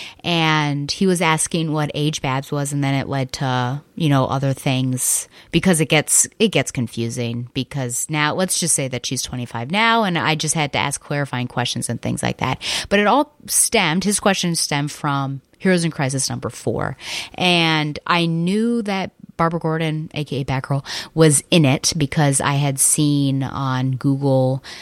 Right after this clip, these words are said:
you know, it knows me now, which is scary. So it would pop up, and,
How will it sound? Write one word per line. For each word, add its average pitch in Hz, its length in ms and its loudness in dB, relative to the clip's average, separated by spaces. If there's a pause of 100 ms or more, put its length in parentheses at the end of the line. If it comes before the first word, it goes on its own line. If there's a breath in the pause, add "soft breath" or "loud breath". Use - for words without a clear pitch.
(220 loud breath)
you 139 120 0
know, 127 140 2
it - 120 -2
knows 139 360 4
me 120 120 2
now, 117 280 0
which 120 160 -4
is 120 80 -2
scary. 120 340 -2
So 127 220 2
it 110 80 0
would 135 160 -2
pop 143 300 0
up, 127 260 -2
and, 123 180 -2